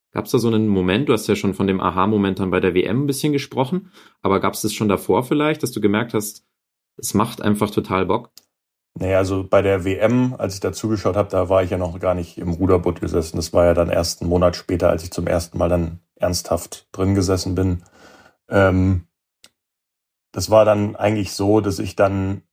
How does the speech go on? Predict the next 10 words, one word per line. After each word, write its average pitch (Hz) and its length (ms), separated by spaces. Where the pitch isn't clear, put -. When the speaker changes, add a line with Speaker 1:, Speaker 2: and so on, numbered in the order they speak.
Speaker 2:
ähm, 95 540
mich 98 180
halt 92 300
schon 98 160
relativ 101 400
gut 113 160
im 101 120
Ruderboot 98 420
entwickelt 101 420
hab 120 240